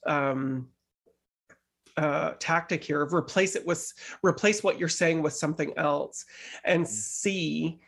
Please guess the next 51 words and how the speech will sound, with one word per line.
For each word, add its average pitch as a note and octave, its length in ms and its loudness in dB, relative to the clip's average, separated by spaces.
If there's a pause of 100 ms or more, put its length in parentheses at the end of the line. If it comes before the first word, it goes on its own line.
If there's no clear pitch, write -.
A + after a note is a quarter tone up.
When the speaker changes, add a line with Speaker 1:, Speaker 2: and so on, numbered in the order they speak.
(300)
Speaker 1:
if - 720 0
you E3 160 2
feel F3 220 2
gross - 420 0
about D3 280 2
it, C#3+ 180 -2
in D3+ 120 4
which - 260 0
case, D3 500 -2 (400)
you F3+ 180 2
know, D3+ 140 6
you, D#3 240 2
you E3+ 120 2
may D#3 160 6
be D#3 140 0
disc-, - 300 -6 (400)
discriminating. D#3 880 0 (760)
Speaker 2:
Mm-hmm. A2 100 -2
Speaker 1:
And, E3 420 6 (480)
and E3 240 4
I E3 60 6
think F#3+ 260 -4
just F3 180 -4
being F3+ 160 2
conscious D#3+ 640 -2
to D3+ 220 -2
it, D3 60 0
it's C#3+ 200 -2
like, D3 300 0 (340)
you E3+ 80 2
know, E3 60 6
it's D#3+ 120 0
like, D#3 120 -4
I D#3+ 40 4
don't E3 140 4
wanna E3+ 140 6
ask D3 240 0
this D#3 140 -4
person D3 360 -2
first E3+ 280 0
because D#3 220 -2
they're D3 100 -4
single. E3 420 4
Am D#3 140 6
I D3+ 80 6
asking D3+ 420 0
them D3 100 2
first D3 280 -4
because C#3 240 -4
they're C#3+ 100 -4
single? - 500 -4